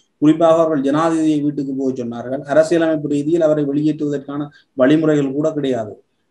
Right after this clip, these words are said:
அஹ், பிரதமரை அகற்றுவதற்கு நம்பிக்கையில்லா தீர்மானம் தான் ஒரே வழி. அதில், அஹ், எதிர்க்கட்சி, எதிர்த்தரப்பினருக்கு பெரும்பான்மை இருக்கா என்பது இன்று வரை ஒரு கேள்விக்குறியாக இருக்கிறது.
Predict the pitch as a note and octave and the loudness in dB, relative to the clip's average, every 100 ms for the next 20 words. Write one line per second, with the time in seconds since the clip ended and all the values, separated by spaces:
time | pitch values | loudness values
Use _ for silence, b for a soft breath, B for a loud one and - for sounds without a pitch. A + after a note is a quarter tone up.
0 | _ B2+ B2+ C3 E3 F#3+ F#3+ F3 E3 D#3+ | _ -4 -4 0 2 4 4 4 2 2
1 | D#3 D#3 D#3 D3+ F3 D3+ E3 E3+ E3 D3+ | 0 0 0 0 -2 -2 0 0 0 0
2 | C#3+ D3 D3 D3 C#3+ D#3+ D3+ D3 C#3 C3 | 0 0 -2 -2 -2 -4 -2 -2 -2 -4
3 | C#3+ A3 - C#3+ E3+ F#3+ D#3+ C3+ C3 B2+ | -6 -8 -10 -4 -4 -2 -2 0 0 0
4 | D3 - E3 D#3 C#3 D3+ E3 E3 E3 E3 | -2 -2 -4 -4 -4 -4 -4 -4 -4 -2
5 | D#3+ D3+ F#3+ b b b D3 E3+ F3+ E3+ | -4 -4 -6 b b b -2 -2 0 0
6 | E3 D#3+ D3 E3+ E3+ D#3+ D3+ D#3 E3+ E3+ | 0 -2 -2 -2 0 0 0 -2 -4 -4
7 | D#3+ D#3 D#3+ D#3 B2+ D#3 D#3 D3 C#3 C3 | -4 -4 -4 -8 -4 -4 -2 -4 -4 -4
8 | A#2+ A2+ A2+ A2 | -4 -10 -16 -18